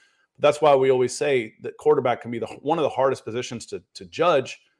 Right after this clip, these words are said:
'cause it depends on so many things you can't measure. Whereas everything else in this sport,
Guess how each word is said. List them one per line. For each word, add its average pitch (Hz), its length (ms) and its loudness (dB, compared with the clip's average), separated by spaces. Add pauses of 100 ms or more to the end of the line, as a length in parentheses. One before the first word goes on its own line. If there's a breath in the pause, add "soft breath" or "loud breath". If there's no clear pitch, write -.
(220)
'cause 127 180 -6
it 127 160 -2
depends 147 380 -4
on 135 160 -2
so 151 260 0
many 156 220 -6
things 135 320 -6
you 131 120 -4
can't 123 360 -10
measure. 104 300 -10 (760)
Whereas 120 500 0
everything 165 400 0
else 147 260 -2
in 135 60 -8
this 143 140 -6
sport, 139 400 0